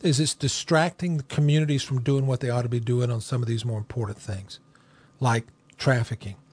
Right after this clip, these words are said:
The police are there, but, but, uh, you know, they're, at the same time, the police are sometimes involved in the trafficking. The traffickers, there's a, there's so much money here, hundred and fifty billion dollars a year, Mike. That, that's more than, than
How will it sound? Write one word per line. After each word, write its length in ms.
The 80
police 420
are 60
there, 260
but, 200
but, 180
uh, 180
you 120
know, 120
they're, 300
at 120
the 80
same 300
time, 420
the 80
police 380
are 60
sometimes 520
involved 440
in 80
the 80
trafficking. 520
The 80
traffickers, 580
there's 180
a, 60
there's 220
so 320
much 320
money 480
here, 400
hundred 400
and 160
fifty 360
billion 400
dollars 360
a 60
year, 180
Mike. 320
That, 200
that's 300
more 300
than, 260
than 180